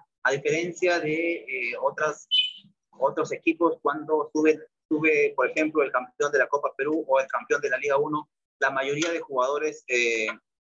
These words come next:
pasan a otros equipos, la mayoría de jugadores, eh, se quedan. Eh, la dirigencia no apuesta por, por la continuidad, este equipo de Alianza Atlético de Sullana ha apostado por la continuidad y es por eso que el setenta por ciento de los jugadores de la Liga dos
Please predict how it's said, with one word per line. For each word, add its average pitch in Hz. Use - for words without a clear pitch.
pasan 165
a 120
otros 139
equipos, 151
la 131
mayoría 131
de 143
jugadores, 139
eh, 113
se -
quedan. 165
Eh, 131
la 123
dirigencia 156
no 156
apuesta 156
por, 143
por 143
la 147
continuidad, 139
este 151
equipo 147
de 135
Alianza 147
Atlético 135
de 123
Sullana 135
ha 131
apostado 175
por 143
la 143
continuidad 139
y 135
es 143
por 131
eso 131
que 139
el 139
setenta 139
por 120
ciento 139
de 135
los 135
jugadores 135
de 127
la 120
Liga 131
dos 139